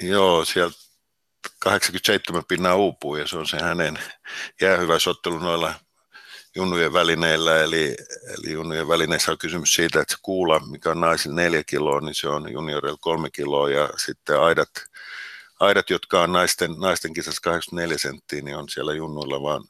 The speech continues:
seitsemänkymmentäkuusi senttiä, että siinä ne erot on, muutenhan siinä on samasta, samasta hommasta kysymys, mutta kyllähän se, se on puhutteleva toi, jos ajatellaan junnujen välineellä vaikka Saakan kuul-, kuulatulosta, sillä kolmen kilon kuulla se on kuusitoista kuusikymmentä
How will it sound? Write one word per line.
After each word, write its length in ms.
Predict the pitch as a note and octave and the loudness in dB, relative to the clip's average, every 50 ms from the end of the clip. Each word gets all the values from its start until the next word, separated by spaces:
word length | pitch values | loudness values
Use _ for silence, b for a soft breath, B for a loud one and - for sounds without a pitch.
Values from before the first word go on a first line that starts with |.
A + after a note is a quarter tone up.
| _ _ _ _ | _ _ _ _
seitsemänkymmentäkuusi 640 | - - E2 D2+ - - - - - E2 D2+ - - | -6 -4 -2 -2 -2 -4 -6 -10 -8 -8 -4 -4 -4
senttiä, 340 | D2 C#2+ D2+ - - D2 D2 | -4 -4 -8 -8 -6 -6 -4
että 120 | - - | -4 -4
siinä 240 | - D#2+ D#2 D2+ D2 | -4 -4 -2 -2 -2
ne 140 | D2 D2 - - _ _ _ _ - | -4 -4 -6 -8 _ _ _ _ 0
erot 380 | E2+ E2+ E2+ D#2+ C#2+ _ - | 0 2 2 2 0 _ -6
on, 120 | D#2 D2 D2+ | -8 -6 -6
muutenhan 400 | D2+ D2 D2+ - - D#2+ D2+ - | -6 -8 -6 -6 -6 -6 -6 -6
siinä 240 | - D#2 C#2+ D#2 D2 | -6 -6 -6 -6 -6
on 80 | - | -6
samasta, 420 | - E2 D#2+ E2 D2 - - C#2 - _ _ B B B B B B B B B B B B B B B B B | -4 -2 0 0 0 -2 -4 -8 -10 _ _ B B B B B B B B B B B B B B B B B
samasta 440 | - - G2 G2+ G#2 F2 - - E2+ | -2 2 2 4 4 2 2 2 2
hommasta 420 | F#2+ G2 F#2+ F#2 E2+ - - - | 4 4 4 2 0 -2 -4 -8
kysymys, 600 | - - D#2+ D#2+ - - D2+ C#2 D2 - - - | -10 -10 -8 -6 -6 -6 -6 -6 -8 -8 -10 -10
mutta 380 | B1 A#1+ - _ - D#2+ D2+ - - _ _ _ B B B B B B B B B B B _ - | -10 -12 -16 _ -4 -4 -4 -4 -4 _ _ _ B B B B B B B B B B B _ 2
kyllähän 280 | G2 G2 G2 G#2 F2+ | 4 4 4 4 4
se, 320 | - A#2 A2 G#2 G2+ F#2 - | 4 6 6 6 6 4 2
se 180 | - - - G2 | 2 2 4 4
on 160 | G2+ G#2+ G#2 | 4 4 2
puhutteleva 560 | - A2+ A2 A2 - - F#2+ F#2 F2+ E2 F2 | 0 0 0 0 -2 -2 -2 0 0 0 -2
toi, 400 | E2 - F2+ F2 F2+ E2+ E2+ F2 - - - - | -4 -2 0 0 0 2 0 -2 -4 -8 -12 -12
jos 180 | C2+ - - | -8 -4 -2
ajatellaan 540 | F2 F2 E2 - F2 F2 E2+ F2 D#2+ E2 - - | 0 -2 0 0 0 2 2 0 0 -2 -8 -10
junnujen 380 | D#2+ F2 F2 F2+ F2 E2 D#2 | -8 -6 -6 -4 -4 -4 -2
välineellä 500 | D2+ D#2+ D#2 D2+ D2+ D#2 D2+ D#2+ E2 D#2+ | -2 -2 -2 -2 -4 -4 -4 -2 -2 -2
vaikka 180 | D#2 D#2 - - | -2 -4 -4 0
Saakan 320 | - E2+ D#2+ - D#2+ C#2+ | 2 2 2 0 -2 -8
kuul-, 300 | - - F2 E2 D#2+ - - _ | -8 -6 -4 -4 -4 -6 -8 _
kuulatulosta, 760 | _ - F2+ E2+ D2+ - - D#2 D2+ D2 C#2+ - - - D2 | _ -2 0 0 0 -2 -2 -4 -4 -2 -2 -4 -4 -4 -6
sillä 200 | - - D2 D2 - | -6 -6 -8 -6 -2
kolmen 300 | - E2 E2 D#2+ D#2 - | -2 0 0 0 -2 -6
kilon 220 | D2+ D#2 D2+ - | -6 -8 -8 -8
kuulla 300 | - E2 D#2 D#2 D2+ D2+ | -6 -4 -2 -2 -2 -2
se 100 | - E2+ | -2 -6
on 80 | D#2 - | -8 -8
kuusitoista 540 | - F2 E2 - - - D#2+ D2+ - - - | -8 -8 -8 -8 -8 -6 -6 -8 -8 -8 -8
kuusikymmentä 880 | F#2+ F2+ D#2 - - - F2+ E2 D2 D2+ C#2+ C2 C2 B1 - - - | -8 -6 -4 -4 -4 -4 -4 -6 -6 -6 -6 -6 -8 -8 -8 -8 -8